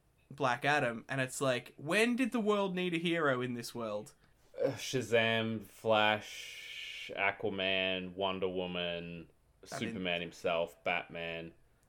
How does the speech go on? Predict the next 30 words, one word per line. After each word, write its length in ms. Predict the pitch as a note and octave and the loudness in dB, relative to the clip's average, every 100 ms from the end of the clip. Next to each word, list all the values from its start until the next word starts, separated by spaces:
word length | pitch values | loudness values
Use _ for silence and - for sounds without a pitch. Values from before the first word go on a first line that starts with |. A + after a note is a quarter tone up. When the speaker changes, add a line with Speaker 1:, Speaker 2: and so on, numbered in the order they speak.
| - | -4
Speaker 1:
Yeah, 120 | E3+ B2 | -2 0
Speaker 2:
That's, 0 | C3+ C#3+ E3 | 4 4 4
Speaker 1:
exactly. 240 | C3 A#2 - - | -2 -8 -8 6
Speaker 2:
yeah, 200 | E3 D3+ | 12 12
Speaker 1:
Like, 80 | C#3 | 10
Speaker 2:
it's 140 | - | 4
a 60 | D#3 | 6
Speaker 1:
at 60 | |
Speaker 2:
good 100 | F3+ | 10
Speaker 1:
what 120 | - - | 8 10
point 220 | F3 - | 10 10
Speaker 2:
point. 120 | G3 | 6
Speaker 1:
were 100 | F#3 - | 0 4
all 320 | F3 F3 E3+ | 8 8 8
of 140 | D#3 C#3+ | 2 2
those 320 | C#3+ C#3 C#3 | 4 2 2
out 200 | C#3 C#3+ C#3 | 4 4 4
of 120 | C3+ | 0
commission? 600 | C#3+ C3 C#3 - A2 G#2 - - _ _ | -2 -2 -2 -4 -8 -12 -16 -20 _ _
But, 300 | C#3 A#2+ - - - - - - - - - - | 2 2 0 -8 -20 -20 -20 -20 -20 -20 -14 -4
but 120 | C#3 | 0
we 120 | C3+ | 2
had 220 | C#3 C3+ C3+ | 2 2 2
Black 280 | B2+ B2+ | 0 2
Adam. 360 | C3 B2+ G#2 G#2 - _ _ _ B2+ | 2 0 -2 -10 -16 _ _ _ 0
Uh, 360 | A#2 A#2 G#2 - - | 4 4 2 -4 -8
like 200 | C3+ C3+ | 0 4
Speaker 2:
Do 80 | C3+ | 6
you 340 | G3 G#3+ A3 G#3 | 6 6 2 0
think 720 | - F3+ B2+ A2 C#3 - | -2 2 4 2 -2 -14